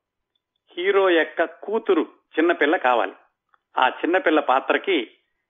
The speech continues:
ఈ మెహజబీన్ ని ఇంటర్వ్యూ చేశారు. చూస్తే చాలా చలాకీగా ఉండడం, అడిగిన ప్రశ్నలు అనేటువంటికి వెంటనే సమాధానం చెప్పడం, ఏమీ బెరుకు లేకపోవడం,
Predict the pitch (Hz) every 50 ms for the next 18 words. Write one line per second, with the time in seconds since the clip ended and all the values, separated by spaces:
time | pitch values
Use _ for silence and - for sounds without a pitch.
0 | _ _ - 160 127 123 117 120 127 165 160 165 160 131 139 139 135 147 175 180
1 | 147 - - - _ - 143 147 175 165 156 143 - 123 117 - - 107 - -
2 | - _ _ _ _ _ _ _ _ _ _ _ - 156 151 - - 170 160 -
3 | 143 147 147 135 - 135 135 143 160 165 165 165 165 165 156 147 147 143 147 147
4 | 147 151 151 - _ _ _ _ _ _ _ _ _ _ - 120 127 151 147 165
5 | 156 143 147 147 - 156 151 147 143 143 143 147 147 143 135 139 127 127 123 143
6 | 151 139 - 131 135 139 143 143 143 135 123 139 131 127 127 127 127 127 - -
7 | _ _ _ _ _ _ _ - 135 143 151 156 147 127 - 131 - 160 - 156
8 | 147 139 139 131 127 127 123 123 127 123 123 120